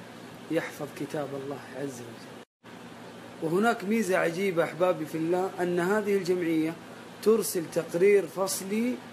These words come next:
لمن كفل هذا الطالب عن مستواه. وهذه الفكرة أحبابي في الله وهذا المشروع اسمه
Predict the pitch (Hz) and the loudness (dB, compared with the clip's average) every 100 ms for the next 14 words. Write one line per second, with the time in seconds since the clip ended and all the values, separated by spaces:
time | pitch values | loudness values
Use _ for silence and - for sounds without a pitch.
0 | - - - 170 175 170 190 175 170 165 | -16 -10 -2 2 2 2 0 2 2 4
1 | 175 160 156 175 185 180 143 151 143 131 | 2 0 -2 2 2 2 0 -2 -2 -4
2 | - 135 131 127 123 117 120 - - - | -4 -2 -2 -4 -6 -10 -14 -14 -14 -16
3 | _ _ - - - - - - 160 208 | _ _ -20 -18 -18 -16 -14 -2 6 8
4 | 202 196 165 190 185 170 139 170 170 151 | 8 4 4 0 4 2 4 4 4 0
5 | 143 156 160 151 147 170 170 165 160 180 | -2 2 6 6 6 4 2 0 0 2
6 | 180 190 - - - - - 185 180 - | 4 4 0 -14 -16 -16 -4 0 0 2
7 | 175 165 175 | 4 6 4